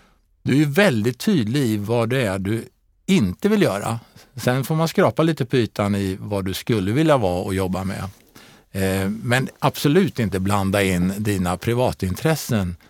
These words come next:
och din passion i ett yrkesliv. Det, du, det här med båt och M C, det kommer man inte se dig jobba med. Men säg inte det, det är kanske någon som hör det här som känner, den här killen ska vi ha.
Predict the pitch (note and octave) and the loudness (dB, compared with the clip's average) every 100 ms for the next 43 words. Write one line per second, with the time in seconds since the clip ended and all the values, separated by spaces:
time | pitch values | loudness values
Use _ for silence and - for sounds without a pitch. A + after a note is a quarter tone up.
0 | _ A2 G#2 G#2 F#2 A#2 - F3 F2+ F2 | _ -2 0 0 0 0 4 2 2 -4
1 | A2 F2+ - F#2+ - F#2 G3 C3 F2 A2 | -6 -6 -4 -4 -6 -4 0 0 -2 -6
2 | A#2+ C#3 B2 B2 A#2 A#2+ A#2+ G#2+ G#2+ G2 | -2 -2 -4 -8 -4 -4 -2 0 0 0
3 | A#2 C3 - A#2 G2+ - D3+ A2+ A2 A#2+ | 0 0 0 0 0 2 2 0 -2 -2
4 | A2 G#2+ G2+ G2 - G2+ A#2+ A2+ - - | 0 0 -2 -4 -4 -2 -2 -2 -6 -18
5 | - A#2+ F#2+ F#2 F#2 F#2 B2 A2+ G#2+ A#2 | -2 0 2 0 -2 -4 -2 0 2 2
6 | G#2 E3+ D3 C#3 A#2 A#2+ A2+ D3 C#3+ B2 | 2 4 2 2 -2 -4 -2 0 0 0
7 | A#2+ B2 A#2+ G#2+ G#2+ A2+ G2+ A2 G2+ F2 | 0 0 0 0 0 -2 -2 -2 -2 -2
8 | G#2+ A2+ A#2+ B2+ G2 F#2 G#2+ G#2 G#2 - | 0 0 0 0 0 -2 -4 -6 -6 -10